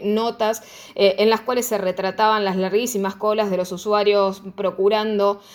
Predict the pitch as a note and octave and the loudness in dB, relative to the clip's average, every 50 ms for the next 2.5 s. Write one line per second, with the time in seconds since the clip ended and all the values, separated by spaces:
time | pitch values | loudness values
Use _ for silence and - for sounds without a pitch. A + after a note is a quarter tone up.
0 | - - - G#3 G#3 G3+ G3+ G#3+ G#3+ G#3+ B3 C4 C4 B3+ G#3+ - A3 G3 F#3+ A3 | -20 -12 -4 -2 -2 0 0 -2 -2 -2 -2 0 0 0 0 -2 -4 -6 -2 -2
1 | A3+ A3 A3 G#3+ - G3 F3+ F3 F#3 - G3+ G3+ G#3 G3+ G#3 G3 G3+ F#3+ F#3+ F#3+ | -2 0 0 -2 -2 -4 -6 -6 -6 -4 -4 -4 -4 -2 -2 -2 -2 -2 -4 -2
2 | G3+ G3+ A3 A3+ A3 - D4+ D4 D4 D4+ | -2 -2 -2 -2 -2 0 0 0 0 -2